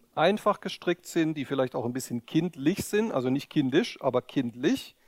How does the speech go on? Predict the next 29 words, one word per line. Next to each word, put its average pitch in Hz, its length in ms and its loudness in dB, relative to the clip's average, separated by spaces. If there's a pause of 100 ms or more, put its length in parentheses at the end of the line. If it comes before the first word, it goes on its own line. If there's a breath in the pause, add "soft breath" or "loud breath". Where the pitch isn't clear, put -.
(140)
die 147 120 -2
einfach 220 260 -2
so, 175 320 0 (720)
ja, 269 260 2 (240)
ganz 220 260 0
normale, 180 420 6
einfache 170 400 0
Menschen 156 360 -2
sind, 233 360 -4 (380 soft breath)
Leute, 170 420 4
die 131 120 -6
einfach 180 300 -2
ganz 226 280 0
kindlich 208 380 -4
auch - 200 -4
glauben 175 340 2
können, 151 380 -2 (380 soft breath)
die 214 300 2 (280 soft breath)
dürfen 175 480 2
das - 180 -6
Geheimnis 156 640 0
erfahren. 117 680 -4 (500)
So 190 440 2
hat - 240 -4
Gott 156 340 0
das - 240 -10
gefallen 127 480 0
und 127 180 -8
so 160 380 -2